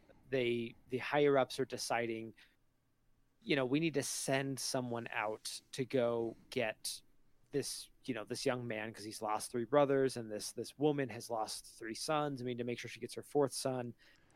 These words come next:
You know, I was kind of feeling towards the beginning there, and this is kind of like the difference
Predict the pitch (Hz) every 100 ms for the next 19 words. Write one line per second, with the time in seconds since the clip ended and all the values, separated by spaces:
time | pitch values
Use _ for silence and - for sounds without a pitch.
0 | - _ _ 156 156 180 170 247 220 -
1 | 180 151 147 _ _ _ - 165 135 139
2 | 135 190 208 135 123 123 120 _ _ -
3 | 165 180 - 170 135 127 123 139 131 -